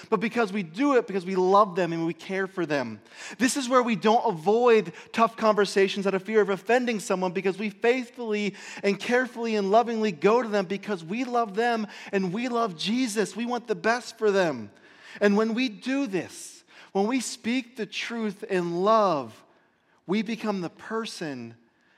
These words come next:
and the church that Jesus wants us to be. This is part of the be-, of the beyond ordinary life that Jesus came to give us.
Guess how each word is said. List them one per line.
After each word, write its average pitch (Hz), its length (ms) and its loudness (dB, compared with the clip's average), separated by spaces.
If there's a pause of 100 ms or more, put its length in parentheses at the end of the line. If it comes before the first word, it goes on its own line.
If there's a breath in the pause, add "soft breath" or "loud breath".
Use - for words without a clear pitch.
(140 soft breath)
and 160 120 -8
the 147 80 -8
church - 840 -8 (400 soft breath)
that 147 120 -12
Jesus 160 760 -8 (320 soft breath)
wants 185 420 -4
us 151 280 -8
to 151 160 -10
be. 139 500 -6 (600 soft breath)
This 196 200 0
is 220 140 -8
part 214 260 -4
of 196 80 -8
the 185 60 -4
be-, 170 240 -4
of 165 180 -4
the 156 80 -4
beyond 156 540 -4
ordinary 180 480 -4
life 160 520 -4 (320 loud breath)
that 156 140 -8
Jesus 185 480 -8
came 160 540 -8 (420 soft breath)
to 160 100 -14
give 160 240 -2
us. - 360 -20